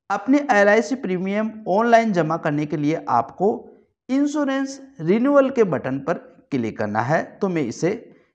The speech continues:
क्लिक करके सेलेक्ट कर लेता हूँ। जैसे ही आप इंश्योरेंस रिन्यूअल के बटन पर क्लिक करेंगे तो एक नंबर पर देखिएगा आपको लाइफ इंश्योरेंस कॉरपोरेशन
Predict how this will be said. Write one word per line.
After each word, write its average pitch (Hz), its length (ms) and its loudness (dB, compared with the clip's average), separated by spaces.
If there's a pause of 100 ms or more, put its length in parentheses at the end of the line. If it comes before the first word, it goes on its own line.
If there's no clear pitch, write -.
(140)
क्लिक 220 280 -4
करके 151 340 0 (240)
सेलेक्ट 131 460 -4
कर 113 80 -8
लेता 104 300 -8
हूँ। 104 200 -10 (920)
जैसे 247 300 4
ही 320 80 -2
आप 254 340 2
इंश्योरेंस 226 580 -4
रिन्यूअल 175 380 -2
के 214 160 -2
बटन 123 300 -6
पर 143 200 -4
क्लिक 156 300 -4
करेंगे 110 460 -2 (440)
तो - 180 -4
एक 233 220 12
नंबर 240 260 2
पर 233 180 -2
देखिएगा 165 400 0
आपको 185 340 2
लाइफ 143 580 2
इंश्योरेंस 175 540 -2 (120)
कॉरपोरेशन 143 800 -4